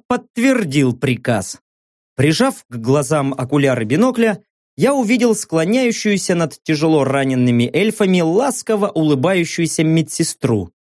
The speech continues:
Джоран в белом. В ее руках шприц,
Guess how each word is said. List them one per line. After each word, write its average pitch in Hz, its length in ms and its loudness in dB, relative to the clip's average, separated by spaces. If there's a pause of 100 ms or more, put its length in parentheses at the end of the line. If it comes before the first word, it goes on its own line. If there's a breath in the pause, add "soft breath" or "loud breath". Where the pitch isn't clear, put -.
(360)
Джоран 165 760 0
в 98 160 -12
белом. 107 640 -2 (520)
В 95 60 -20
ее 131 360 2
руках 220 400 -2
шприц, - 760 -6